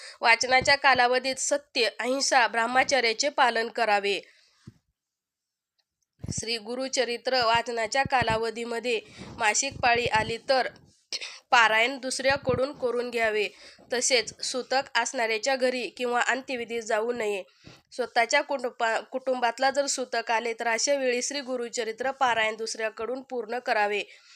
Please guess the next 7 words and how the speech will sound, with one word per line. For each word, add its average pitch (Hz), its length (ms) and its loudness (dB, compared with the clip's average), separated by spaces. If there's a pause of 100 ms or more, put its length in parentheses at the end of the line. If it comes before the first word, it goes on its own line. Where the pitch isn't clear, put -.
(180)
अर्धवट 247 520 4
सोडू 247 380 -2
नये. 233 280 -2
वेळोवेळी 254 540 2
गोमूत्र 240 580 -4
शिंपडत 226 460 -4
राहावे. 220 340 -4